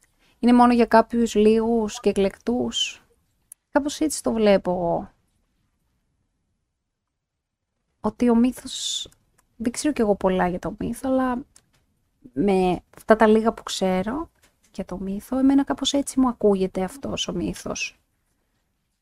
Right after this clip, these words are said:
Γιατί σκεφτείτε τώρα ότι υπάρχει μία,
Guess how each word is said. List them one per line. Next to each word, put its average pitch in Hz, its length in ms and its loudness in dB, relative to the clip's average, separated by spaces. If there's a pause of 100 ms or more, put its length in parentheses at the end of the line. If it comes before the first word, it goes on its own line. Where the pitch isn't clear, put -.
(380)
Γιατί 226 300 -2
σκεφτείτε 262 420 0
τώρα 214 220 4
ότι 208 180 2
υπάρχει 233 540 4
μία, 226 540 2